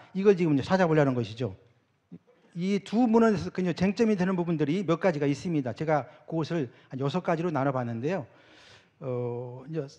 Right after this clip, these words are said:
서자 환웅할 때 서자부의 환웅인데, 이 이제 서자부라고 했을 때 이 부, 떼부자, 이 부락 마을을 할 때 부자인데, 이 두 가지 의미로 우리가 해석할 수 있어요.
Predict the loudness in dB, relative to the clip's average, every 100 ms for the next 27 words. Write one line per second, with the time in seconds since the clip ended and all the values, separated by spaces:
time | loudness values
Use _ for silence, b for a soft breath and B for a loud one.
0 | -20 -20 -2 0 2 2 2 0 0 0
1 | -2 0 0 6 6 6 0 0 4 4
2 | 2 -2 -8 -2 -2 0 -2 0 0 0
3 | b b b b b b _ -6 -6 -6
4 | -8 -10 -12 -14 -20 _ _ _ _ _
5 | _ _ _ -4 0 6 4 4 6 6
6 | 8 4 -2 -4 -2 -2 -2 0 0 0
7 | -4 _ _ _ _ _ -4 -2 -2 -2
8 | -2 -4 -12 -8 0 0 0 -2 0 0
9 | -2 -4 -6 -10 -10 -8 -8 -4 -4 -4
10 | b b b b -12 -8 0 2 2 0
11 | 0 -2 -2 -4 -4 -4 -4 -10 -8 -8
12 | -8 -12